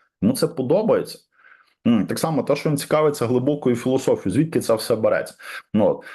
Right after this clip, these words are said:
е, Марс в першому домі, спорт, заняття спортом, тіло буде в нормі, він прокачаний. Кето в першому домі, це філософія. Ну, тобто йому цікава філософія, він цими питаннями цікавиться. Це не то, що він там, "Я мушу йти на лекцію по філософії". Та ні, він просто такий є.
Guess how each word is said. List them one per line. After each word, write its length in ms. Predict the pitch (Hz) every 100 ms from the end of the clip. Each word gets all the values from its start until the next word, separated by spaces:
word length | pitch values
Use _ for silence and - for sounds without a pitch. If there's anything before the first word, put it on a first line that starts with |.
| -
е, 320 | 101 98 98 -
Марс 300 | 113 147 165
в 60 |
першому 440 | - 135 - 127 123
домі, 260 | 101 87 -
спорт, 420 | - 131 120 -
заняття 380 | 104 110 - 110
спортом, 500 | - 110 92 82 80
тіло 260 | 127 110
буде 220 | 98 104
в 100 | 101
нормі, 280 | 101 98 82
він 160 | 95 95
прокачаний. 540 | 95 - 85 - 80
Кето 320 | 82 147 147
в 80 | 123
першому 400 | - 113 - 110
домі, 240 | 107 92 76
це 200 | - 123
філософія. 1040 | - 104 101 - 123 - - 98 107 - -
Ну, 220 | 101 85 -
тобто 220 | - 113
йому 260 | 110 143 139
цікава 640 | - 101 - 123 107 98
філософія, 760 | - 104 95 - 151 196 120 101
він 180 | 135
цими 220 | 151 117 104
питаннями 540 | - 113 120 117 104
цікавиться. 560 | 101 - - - - - - - - - -
Це 100 | 127
не 80 | 123
то, 140 | 170
що 140 | 170
він 120 | 123 107
там, 180 | 101 156 - -
"Я 260 | 101 107
мушу 360 | 98 113 - 104
йти 240 | 101 104
на 120 | 95
лекцію 420 | 85 80 - 98 85
по 100 | 92
філософії". 680 | 95 95 - 95 - 76
Та 120 | 82 87
ні, 200 | 156 127
він 160 | 104
просто 280 | 113 - -
такий 300 | - 98 135
є. 400 | 104 117 120 -